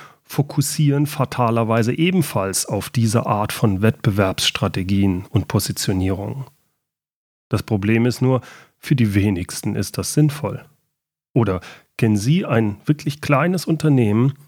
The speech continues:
das langfristig profitabel ist und gleichzeitig Preisführer in seiner Branche ist?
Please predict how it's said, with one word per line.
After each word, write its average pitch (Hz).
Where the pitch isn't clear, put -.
das -
langfristig 160
profitabel 135
ist 180
und 127
gleichzeitig 143
Preisführer 123
in 113
seiner 113
Branche 123
ist? -